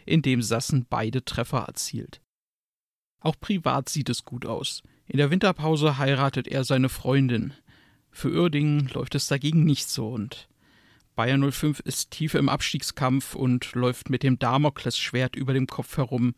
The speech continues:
da immer wieder ein Ende des Bayer-Sponsorings befürchtet wird. Nach dem zwanzigsten Spieltag kracht es dann aber in Krefeld. Andreas Sassen lehnt das Angebot zur Vertragsverlängerung ab und meldet sich anschließend krank,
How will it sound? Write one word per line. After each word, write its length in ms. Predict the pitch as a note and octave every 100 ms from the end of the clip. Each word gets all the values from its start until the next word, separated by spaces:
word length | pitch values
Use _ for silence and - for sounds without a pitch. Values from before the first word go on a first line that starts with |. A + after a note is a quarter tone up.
| _ _ _ _ _ _
da 240 | A2+ A#2+
immer 320 | B2 E3 D3+ B2+
wieder 220 | B2 C3
ein 120 | B2+
Ende 480 | - C3 C3 C3+ B2
des 280 | - B2 -
Bayer-Sponsorings 1200 | A#2 A#2+ C3 C3 - B2+ C#3 B2+ B2 B2 A#2+ -
befürchtet 800 | - C3+ - B2 B2+ - A2 -
wird. 420 | F#2+ G2 - - _ _ _ _ _ _ _ _ _ _ _
Nach 140 | C#3+ C3+
dem 180 | C#3+
zwanzigsten 560 | - - E3+ - - -
Spieltag 640 | - C#3 A#2+ C#3 - - -
kracht 420 | - B2+ - -
es 160 | -
dann 180 | - A#2
aber 220 | - A2+
in 120 | A#2+ A#2+
Krefeld. 720 | - A#2+ - - F#2 - - _ _ _ _ _ _ _ _
Andreas 460 | B2+ B2 C3 C3+ -
Sassen 440 | D3 - C#3+ B2+
lehnt 460 | B2 C#3 C#3 - C3+
das 140 | B2
Angebot 540 | C3+ D3+ D3 - B2+ -
zur 140 | C3
Vertragsverlängerung 1040 | - C#3 - C#3+ - - C3+ C3 C#3 C3+
ab 300 | C3+ - - -
und 360 | C3+ C#3 -
meldet 400 | B2+ B2 B2 B2
sich 280 | - C3 -
anschließend 560 | B2 A#2 - C3 - -
krank, 440 | - F3+ A#2+ -